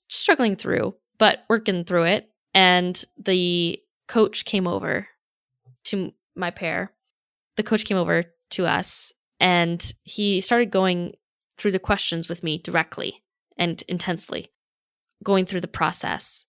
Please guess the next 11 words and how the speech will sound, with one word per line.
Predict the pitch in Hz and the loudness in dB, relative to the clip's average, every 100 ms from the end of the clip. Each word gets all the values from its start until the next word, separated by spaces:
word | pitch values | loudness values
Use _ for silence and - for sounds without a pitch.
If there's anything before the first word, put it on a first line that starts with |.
| _ _ _ _ _ _ _ _ _ | _ _ _ _ _ _ _ _ _
What | 190 202 | 2 4
I | 202 | 4
brought | 196 262 - | 2 0 0
to | - | -6
this | 190 | -6
workshop | - 175 - - 156 - - _ | -4 -6 -4 -4 -4 -6 -14 _
was | 240 180 175 - - - | 2 2 2 -2 -8 -12
a | |
communication | - 190 175 180 170 165 | -4 -4 -2 -4 -6 -6
challenge. | - - - - - - _ _ _ _ _ _ | -6 -8 -10 -12 -14 -16 _ _ _ _ _ _
So | - 196 175 | -2 2 2